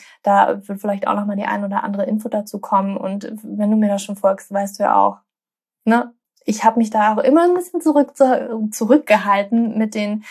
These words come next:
Empfehlungen, was Inositol angeht, weil ich eben nicht happy war, weil da alles mögliche Zeug noch immer mit da drin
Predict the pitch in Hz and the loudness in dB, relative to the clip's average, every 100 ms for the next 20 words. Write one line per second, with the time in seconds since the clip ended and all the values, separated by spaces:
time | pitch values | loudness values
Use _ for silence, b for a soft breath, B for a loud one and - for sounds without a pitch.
0 | B - 214 220 220 214 214 208 202 202 | B -2 -2 2 2 2 0 0 -2 -2
1 | 208 202 196 - 226 - 208 202 202 202 | -4 -4 -6 -2 -2 0 -2 -4 -6 -8
2 | - 208 214 214 - 214 - 214 196 202 | 2 4 4 2 -8 -14 -12 -8 -4 2
3 | 269 294 277 269 240 233 226 208 208 - | 2 2 -4 -2 0 2 4 2 0 -2
4 | _ _ - 277 302 285 269 247 226 - | _ _ 4 4 4 2 0 0 -6 0
5 | 220 226 226 214 233 233 220 208 208 208 | 2 2 -2 -4 -2 -2 0 -2 -2 -4
6 | 214 | -4